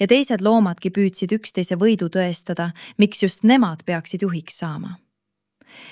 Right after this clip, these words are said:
Enne otsustamist läksid loomad järve põhja kogunenud viimast vett jooma, kuhu viis kitsas ja mudane rada.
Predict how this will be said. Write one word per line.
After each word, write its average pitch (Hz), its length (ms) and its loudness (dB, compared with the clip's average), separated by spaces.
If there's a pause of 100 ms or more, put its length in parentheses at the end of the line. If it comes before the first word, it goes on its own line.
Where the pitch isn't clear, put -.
(200)
Enne 202 240 6
otsustamist 208 880 -2
läksid 190 380 0
loomad 233 400 2
järve 214 340 0
põhja 196 380 -4
kogunenud 180 560 0
viimast 214 460 0
vett 185 300 -4
jooma, 156 380 -2 (300)
kuhu 185 240 4
viis 175 260 0
kitsas 196 580 -2
ja 180 140 0
mudane 175 440 0
rada. 160 320 -8